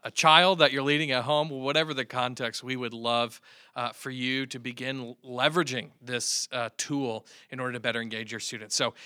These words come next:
here's what we had. This is a brand new ebook that's coming out. Um,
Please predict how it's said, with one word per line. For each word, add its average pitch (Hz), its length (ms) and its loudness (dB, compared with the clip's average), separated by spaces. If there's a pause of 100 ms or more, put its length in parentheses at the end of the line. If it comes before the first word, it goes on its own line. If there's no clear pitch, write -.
(160)
here's 156 240 2
what 147 100 0
we 143 300 2
had. 107 300 0
This 131 120 -6
is 135 60 -4
a 131 80 0
brand 131 300 0
new 160 140 0
ebook 131 340 -2
that's 117 160 -12
coming 139 420 -6
out. 117 260 -2 (300)
Um, 120 340 -2